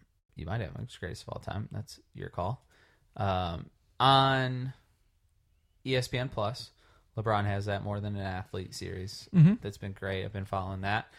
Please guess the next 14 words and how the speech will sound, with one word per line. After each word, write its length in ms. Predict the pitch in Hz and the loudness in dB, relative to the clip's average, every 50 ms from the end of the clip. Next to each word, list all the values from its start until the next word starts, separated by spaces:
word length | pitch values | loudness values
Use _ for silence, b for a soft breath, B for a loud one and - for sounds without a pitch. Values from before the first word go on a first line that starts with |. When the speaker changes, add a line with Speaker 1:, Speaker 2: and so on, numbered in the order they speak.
| b b | b b
Speaker 2:
Yeah, 100 | 190 196 | 2 2
it's 80 | - | 4
been 120 | - 214 196 | 6 6 8
awesome. 340 | 185 185 - - 117 117 - - - | 8 8 8 6 2 2 2 -2 0
Speaker 1:
On 280 | 113 120 135 147 139 127 | 2 4 4 4 2 0
that, 300 | 113 110 113 120 - - _ _ | 0 2 2 0 -2 -4 _ _
he 220 | - - - 113 104 | -16 -8 -6 -6 -4
said, 760 | - - - - 113 107 104 98 98 107 110 107 - 147 - _ _ _ _ - | -4 -4 -4 0 2 2 4 4 2 0 -2 -4 -6 -14 -18 _ _ _ _ -10
um, 480 | 101 95 95 95 98 - - - - _ _ - | -8 -8 -6 -6 -8 -8 -10 -10 -14 _ _ 0
after 360 | 110 110 113 - - 120 113 | 2 2 2 0 -2 -6 -4
he 140 | 110 117 113 | -2 -2 -4
won 460 | 107 107 104 110 107 107 107 107 104 104 | -4 -2 -2 -2 -2 -2 -2 -4 -4 -4
the 140 | 104 104 98 | -4 -6 -6
twenty 800 | - - - 113 113 110 110 107 107 104 104 101 98 98 101 | -6 -10 -6 -4 -4 -2 -2 -2 -2 -2 -4 -4 -4 -6 -8